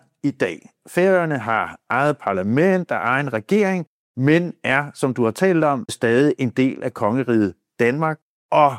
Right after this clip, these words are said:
hvis vi så spoler hurtigt frem, det var der nogen, der var stærkt optaget af at lave om på i år to tusind, lige ved årtusindskiftet. Vi har her den hvidbog, jeg har den her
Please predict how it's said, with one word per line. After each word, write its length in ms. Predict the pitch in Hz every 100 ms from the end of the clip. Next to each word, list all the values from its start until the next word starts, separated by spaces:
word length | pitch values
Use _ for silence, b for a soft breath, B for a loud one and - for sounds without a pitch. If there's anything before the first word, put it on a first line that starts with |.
| -
hvis 220 | 135 131
vi 60 | 127
så 100 | 156
spoler 320 | - 135 131
hurtigt 320 | 120 147 156
frem, 200 | 165 165 _ _ 151
det 100 | 147
var 80 |
der 100 | 160
nogen, 300 | 127 117 147 - -
der 80 |
var 360 | 120 110 98 95 _ -
stærkt 420 | - 151 170 - - -
optaget 440 | 143 - 170 143 -
af 180 | 135 117
at 160 | 120 - -
lave 200 | 107 101
om 180 | 202 196
på 300 | 180 151 - _ _ -
i 140 | 190
år 160 | 208 131
to 280 | - 185 113
tusind, 460 | 131 120 - 117
lige 280 | 113 202 175
ved 80 | 165
årtusindskiftet. 1040 | 135 - 160 131 147 127 - 95 - 98 90 _ _ 120
Vi 100 | 135
har 280 | 131 180
her 320 | 180 185 185 -
den 220 | 175 175
hvidbog, 680 | 135 117 196 220 - 113 -
jeg 220 | 107 98 120
har 160 | 160
den 120 | 165
her 200 | 147 180